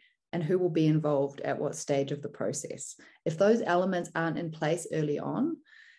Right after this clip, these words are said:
that's likely to cause problems later on. If once that's in place, then you can move to phase two. And this is the part where we call pre-drafting. And even at phase two, we are not yet beginning to draft a national security strategy.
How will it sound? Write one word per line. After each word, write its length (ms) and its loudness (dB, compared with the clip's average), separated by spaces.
that's 260 2
likely 360 2
to 60 0
cause 320 0
problems 560 -6
later 320 -2
on. 240 -12
If 240 4
once 240 6
that's 300 4
in 100 0
place, 460 2
then 160 8
you 80 6
can 180 6
move 200 2
to 100 -14
phase 400 -2
two. 240 -2
And 120 -4
this 180 -2
is 100 -8
the 60 -2
part 300 0
where 100 2
we 120 0
call 300 -2
pre-drafting. 880 -4
And 380 -2
even 200 6
at 180 2
phase 280 4
two, 420 4
we 140 -2
are 160 -2
not 280 -4
yet 280 4
beginning 480 0
to 200 0
draft 520 -4
a 80 0
national 400 0
security 400 0
strategy. 640 -2